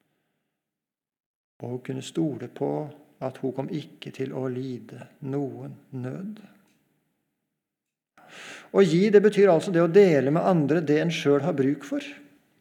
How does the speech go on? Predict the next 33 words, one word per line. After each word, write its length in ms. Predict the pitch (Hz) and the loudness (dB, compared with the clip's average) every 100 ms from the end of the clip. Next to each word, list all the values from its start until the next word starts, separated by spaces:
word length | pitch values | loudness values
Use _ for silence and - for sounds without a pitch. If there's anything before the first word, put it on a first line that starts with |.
| _ _ _ _ _ _ _ _ _ _ _ | _ _ _ _ _ _ _ _ _ _ _
De 120 | - 180 | 0 2
fleste 280 | 220 - | 2 4
av 140 | 170 214 | 4 4
oss, 140 | 208 175 | 2 0
vi 200 | 196 214 | 2 2
gir 300 | 151 156 185 | 2 2 4
av 80 | 175 | 4
vår 160 | 170 190 | 2 4
overflod, 600 | 156 143 147 214 233 202 - - - - - - _ | 4 4 2 2 2 -4 -8 -18 -18 -20 -20 -20 _
og 180 | 175 175 | -4 0
det 180 | 143 175 | 2 2
hører 240 | 185 147 185 | 4 4 2
med 240 | 180 208 | 2 2
det 140 | 220 214 | 2 2
også. 240 | 196 233 - - _ _ _ _ | 0 -6 -10 -20 _ _ _ _
Men 160 | 160 165 | -2 0
det 80 | 175 | 2
er 220 | - 156 139 | 0 0 0
egentlig 380 | 151 175 220 220 | -2 -6 -6 -8
ikke 180 | - 208 | -2 -2
å 80 | |
gi, 220 | 170 202 285 | 0 -2 0
altså, 380 | 240 - 185 170 | -2 -2 -2 -2
ut 120 | 170 | -2
ifra 160 | 175 185 | -4 0
denne 180 | 170 143 | 0 -2
forstand. 480 | 156 - 127 127 113 - _ _ _ _ _ _ _ _ _ _ _ _ _ _ _ _ _ _ _ _ _ _ _ _ _ - | -4 -6 -6 -8 -12 -18 _ _ _ _ _ _ _ _ _ _ _ _ _ _ _ _ _ _ _ _ _ _ _ _ _ -12
Å 60 | 131 | -10
gi, 240 | 120 135 175 165 - _ _ _ _ _ _ _ _ | -6 -6 -6 -10 -18 _ _ _ _ _ _ _ _
det 120 | 135 | -8
er 240 | 139 131 147 | -4 -4 -2
å 80 | |
gi 280 | 147 117 123 | -4 -6 -8